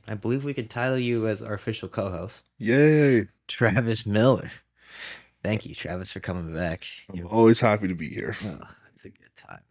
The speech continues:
Speaker 1: man. Well, we're gonna start this podcast off, uh, checking in. Travis, how you doing? What's going
Speaker 2: I
Speaker 1: on in your
Speaker 2: mean,
Speaker 1: life, man?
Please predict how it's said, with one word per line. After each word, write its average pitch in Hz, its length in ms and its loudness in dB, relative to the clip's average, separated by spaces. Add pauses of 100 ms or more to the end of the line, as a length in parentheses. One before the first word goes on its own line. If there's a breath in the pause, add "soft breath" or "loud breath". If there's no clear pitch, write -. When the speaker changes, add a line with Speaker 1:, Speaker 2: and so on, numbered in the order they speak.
Speaker 1:
man. 50 100 -20 (240)
Well, 87 440 0 (960 loud breath)
we're 131 80 -6
gonna 127 120 -2
start 117 300 2
this 120 140 -6
podcast 107 840 -6
off, 87 340 -12
uh, 92 320 -10 (800)
checking 262 360 2
in. 330 260 -6 (360)
Travis, 226 300 -10
how 226 80 -10
you 226 100 -8
doing? 214 240 -10 (220)
What's 165 160 -12
going 98 160 -8
Speaker 2:
I 98 40 -2
Speaker 1:
on 104 60 2
in 104 60 4
your 104 160 6
Speaker 2:
mean, 95 80 -2
Speaker 1:
life, - 180 -18
man? 117 280 -14